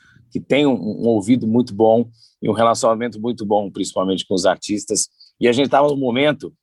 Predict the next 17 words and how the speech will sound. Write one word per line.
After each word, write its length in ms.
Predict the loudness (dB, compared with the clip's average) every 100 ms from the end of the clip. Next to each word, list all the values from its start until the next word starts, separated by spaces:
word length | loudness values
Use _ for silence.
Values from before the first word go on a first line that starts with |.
| _ _ _ _ _ _ -18
em 80 | -4
que 100 | 0
o 40 |
rádio 240 | 2 0 2
tava 180 | 2
sendo 240 | 2 -2 -4
muito 220 | -6 -6
consumido 680 | -6 -4 -2 -2 0 -2 -4 _
no 80 | -6
home 240 | -2 4 6
office 420 | 6 6 2 -8
e 60 | -6
tal, 280 | 0 0 0
por 440 | _ _ _ -16
conta 120 | -6
da 100 | -6
pandemia, 760 | -4 -2 0 2 4 4 4